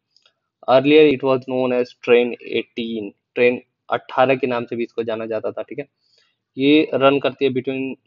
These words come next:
Delhi to Varanasi at a maximum speed of one sixty kilometer और इसका जो second route है वो Delhi to, uh, Jammu भी है, ठीक है। और, अ,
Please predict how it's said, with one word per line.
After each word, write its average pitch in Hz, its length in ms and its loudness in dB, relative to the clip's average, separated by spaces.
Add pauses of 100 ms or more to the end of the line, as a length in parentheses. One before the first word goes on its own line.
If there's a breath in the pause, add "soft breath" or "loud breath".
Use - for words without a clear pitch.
(240)
Delhi 123 280 4
to 131 140 -4
Varanasi 117 640 0
at 117 60 -4
a 117 100 -6
maximum 113 380 -8
speed 117 320 -12
of - 400 -8
one 113 80 -6
sixty - 380 -16
kilometer 107 360 -8
और 117 340 -2
इसका 123 340 -4
जो 123 140 -6
second 123 460 -8
route 123 280 -2
है 123 80 4
वो 123 200 0
Delhi 120 380 -4 (100)
to, 120 200 -6
uh, 113 260 -4
Jammu 123 440 -4
भी 110 120 -8
है, 101 80 -10
ठीक - 180 -14
है। - 80 -20 (1080)
और, 123 280 2
अ, 131 440 4